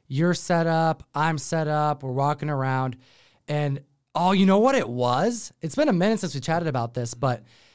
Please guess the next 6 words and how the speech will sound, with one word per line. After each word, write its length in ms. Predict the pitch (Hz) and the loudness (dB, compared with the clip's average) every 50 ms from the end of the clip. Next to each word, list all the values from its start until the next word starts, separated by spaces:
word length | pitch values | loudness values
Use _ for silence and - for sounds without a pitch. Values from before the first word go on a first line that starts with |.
| _ _ _ _ _ _ _ | _ _ _ _ _ _ _
um, 260 | - 151 147 147 143 151 151 | -2 0 0 0 0 0 0
I 80 | 165 | 2
was 180 | 180 214 226 185 | 2 2 0 0
getting 460 | 233 254 233 208 185 165 143 135 131 - _ _ _ _ | 0 0 0 0 0 -2 -2 -4 -6 -10 _ _ _ _
into 500 | 170 175 175 156 135 - 160 147 135 - - - | -2 -2 -2 -2 -2 -4 -4 -4 -4 -6 -8 -8
eBay, 500 | 151 139 139 - 101 87 90 120 143 | -6 -4 -4 -4 -6 -8 -8 -8 -8